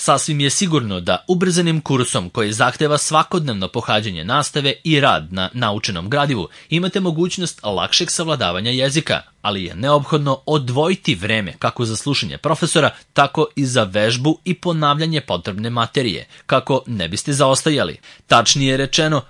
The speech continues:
ukoliko ste se odlučili da jezik savladate kvalitetno i baš u određenom vremenskom periodu,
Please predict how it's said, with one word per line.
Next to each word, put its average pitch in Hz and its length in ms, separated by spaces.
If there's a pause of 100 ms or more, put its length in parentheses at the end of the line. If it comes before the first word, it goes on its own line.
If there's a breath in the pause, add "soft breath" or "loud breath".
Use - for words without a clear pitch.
ukoliko 151 480
ste - 160
se - 160
odlučili 160 520
da 139 120
jezik 151 400
savladate 151 540
kvalitetno 147 760 (120)
i 156 160
baš 160 400
u 180 200
određenom 156 500
vremenskom 92 520
periodu, 156 460